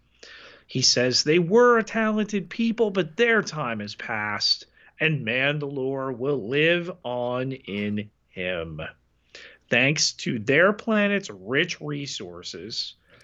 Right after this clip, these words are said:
he has created the next generation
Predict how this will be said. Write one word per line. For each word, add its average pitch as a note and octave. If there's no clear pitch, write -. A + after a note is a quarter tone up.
he C#3
has D3+
created D#3
the D#3
next F3+
generation D3+